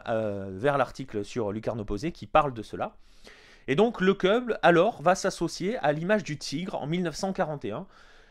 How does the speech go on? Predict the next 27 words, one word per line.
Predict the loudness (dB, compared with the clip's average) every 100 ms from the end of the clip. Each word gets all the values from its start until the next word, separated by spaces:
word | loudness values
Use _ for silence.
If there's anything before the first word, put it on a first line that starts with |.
| 0
avant, | 4 6 4
l'année | 4 4 2
suivante, | 0 -4 -4 -6 -2
d'en | 0 0
passer | 0 -2 -2 -2
neuf | 0 0 0 -6 -14 -2
à | -2
Estudiantes. | -2 -6 -6 -4 -2 -2 -4 -8 -16 -20 -20
C'est | -12 -2
un | 2
record, | 4 6 6 4 4
hein, | 2 -2
pour | -2
un | -4
club | -2 -4
bolivien | -4 -6 -4 -6
qui | -6 -8
tient | -4 -2
encore, | 0 -2 2 2 2 -6 -20 -8
euh, | -4
face | 2 2 0 -16 -12
à | -8
un | -4 -4
géant | -4 -4 -4 -8
argentin, | -8 -6 -4 -4
bien | -4 -4
évidemment. | -4 -6 -6